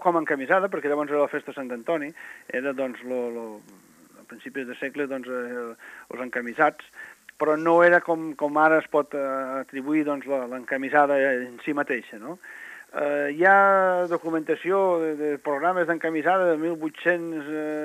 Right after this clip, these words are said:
vuitanta-cinc, en el qual diuen, doncs, bueno, doncs, eh, se celebraran les fiestes de l'encamisada, tal, no? Més antic, no, jo no en tinc notícia, però, doncs, sí que, eh, naturalment, potser no amb aquest, eh, amb aquest...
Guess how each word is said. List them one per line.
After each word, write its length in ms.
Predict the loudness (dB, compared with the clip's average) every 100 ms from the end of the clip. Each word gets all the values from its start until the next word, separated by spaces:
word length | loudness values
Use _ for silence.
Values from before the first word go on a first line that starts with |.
| -6 -8 -8
vuitanta-cinc, 720 | -6 -4 -4 -6 -6 -6 -4
en 160 | -6 -2
el 20 |
qual 180 | 0 0
diuen, 320 | 0 -4 -4
doncs, 160 | -6 -4
bueno, 240 | -4 -4
doncs, 160 | -8 -8
eh, 300 | -6 -6 -6 -6
se 140 | -8
celebraran 640 | -6 -4 -2 2 4 4 2 -2 -4 -6
les 120 | -8
fiestes 340 | -6 -6 -4 -2
de 80 | -2
l'encamisada, 800 | -4 -4 -6 -2 6 6 6 0
tal, 240 | 0 0 -2
no? 100 | -10 -20 -20 -20 -20 -20 -20 -20 _ _ -18
Més 360 | -14 -4 0 0
antic, 500 | -2 -2 -4 -4 -10 -12
no, 720 | -6 -2 0 0 -2 -4 -6
jo 200 | -6 -4
no 100 | -6
en 60 | -6
tinc 160 | -6
notícia, 480 | -6 -6 -6 -4 -4 -6 -14 -2
però, 200 | 2 2
doncs, 220 | 2 -4 -6 -6 -6
sí 160 | -8 -4
que, 180 | 0 2 0 -4 -16 -20 -16
eh, 280 | -8 -4 -4 -4
naturalment, 500 | -4 -2 -2 -2 0
potser 300 | 0 4 4
no 140 | 6 4
amb 160 | 4 0
aquest, 280 | 0 -2
eh, 720 | 0 2 4 2 2 2 0 -4
amb 200 | -8 -12
aquest... 280 | -6 -8